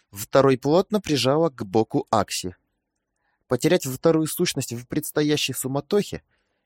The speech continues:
верх разгильдяйства. Опытный Бестер такого не допустит. «Вот, возьми».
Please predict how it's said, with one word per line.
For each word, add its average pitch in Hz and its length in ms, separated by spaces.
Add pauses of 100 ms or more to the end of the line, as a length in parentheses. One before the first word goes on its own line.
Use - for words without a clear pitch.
(140)
верх 185 400
разгильдяйства. 107 800 (1120)
Опытный 190 580
Бестер 147 480
такого 131 460
не 135 140
допустит. 117 680 (2000)
«Вот, 196 540 (320)
возьми». 180 680